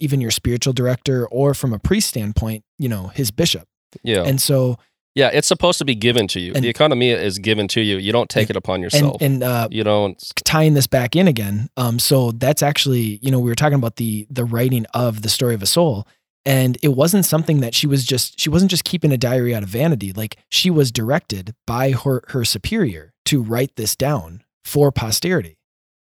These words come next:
Speaker 1: Um, and so
Speaker 2: Mm-hmm.
Speaker 1: even this work of, like I said, not, m-, not originally meant to be systematic theology or spiritual theology, it was a work of obedience. And that's probably,
Speaker 2: Mm-hmm.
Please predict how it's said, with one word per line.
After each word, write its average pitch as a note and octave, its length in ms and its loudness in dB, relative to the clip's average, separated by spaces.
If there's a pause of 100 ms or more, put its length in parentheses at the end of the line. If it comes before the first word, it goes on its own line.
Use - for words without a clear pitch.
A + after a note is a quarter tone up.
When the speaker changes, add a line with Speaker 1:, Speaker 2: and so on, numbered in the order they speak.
Speaker 1:
Um, A#2+ 320 -2
and C#3 160 2
so C3 400 4
Speaker 2:
Mm-hmm. G2 260 -2
Speaker 1:
even D#3 480 2
this C#3+ 280 2
work C#3 420 0
of, A#2 420 -2
like B2 220 -2
I B2+ 40 0
said, A#2+ 340 -2 (320)
not, C3+ 320 -2 (320)
m-, C3 340 0
not D3 280 -2
originally C3+ 420 0
meant A#2+ 220 -2
to B2 60 -2
be A#2 320 -2
systematic A#2+ 640 -2
theology A2 600 -2
or G2+ 80 -4
spiritual A#2 400 -2
theology, G#2 560 -4 (320)
it D3+ 160 0
was C#3+ 260 4
a A#2+ 80 2
work A#2 260 -2
of A2+ 100 -2
obedience. G2+ 680 -4 (280)
And B2+ 360 2
that's C3+ 280 -2
probably, D3+ 540 0
Speaker 2:
Mm-hmm. A2 160 0